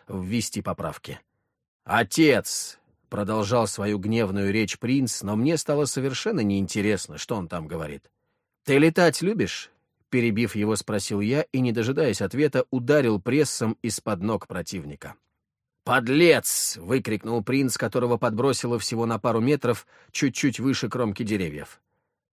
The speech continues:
Я увидел, как в воздухе возникли десятки полупрозрачных снарядов, а в следующую секунду исчезли, когда десятки бронебойных пуль обрушились на него со стороны снайперских пятерок. Резонансный доспех отбросило в сторону,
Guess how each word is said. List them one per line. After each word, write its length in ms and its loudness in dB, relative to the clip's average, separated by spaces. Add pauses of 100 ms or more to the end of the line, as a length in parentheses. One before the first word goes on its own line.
(160)
Я 120 4
увидел, 260 6
как 200 2
в 60 0
воздухе 480 0
возникли 400 0
десятки 520 0
полупрозрачных 920 0
снарядов, 600 -2
а 80 -12
в 60 -12
следующую 600 0
секунду 520 2 (340)
исчезли, 760 0
когда 280 -4
десятки 500 0
бронебойных 640 0
пуль 280 4 (240)
обрушились 720 2
на 80 0
него 300 4
со 160 -2
стороны 420 0
снайперских 720 -2
пятерок. 560 -8 (420)
Резонансный 680 2
доспех 440 2
отбросило 460 2
в 80 -6
сторону, 480 2